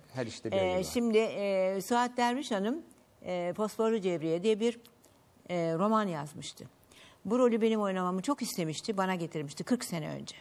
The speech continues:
Speaker 2: Tam kırk sene önce. Ve, e, ben de, e, bir sürü, e, yazarla konuştum. Fakat bunların hiçbiri, çok değerli isimler de olmak kaydıyla içinde,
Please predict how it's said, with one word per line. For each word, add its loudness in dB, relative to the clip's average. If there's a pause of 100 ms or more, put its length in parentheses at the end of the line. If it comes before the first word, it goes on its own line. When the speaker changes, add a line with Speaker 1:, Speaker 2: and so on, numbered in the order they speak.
(380)
Speaker 2:
Tam 2
kırk -12
sene -10
önce. -10 (640)
Ve, 2
e, 0 (120)
ben 2
de, 2 (500)
e, -4 (500)
bir 0
sürü, 2 (380)
e, -6 (520)
yazarla 2
konuştum. -2 (480)
Fakat -2
bunların 2
hiçbiri, 0
çok -2
değerli 2
isimler -2
de -4
olmak -4 (400)
kaydıyla -2
içinde, -4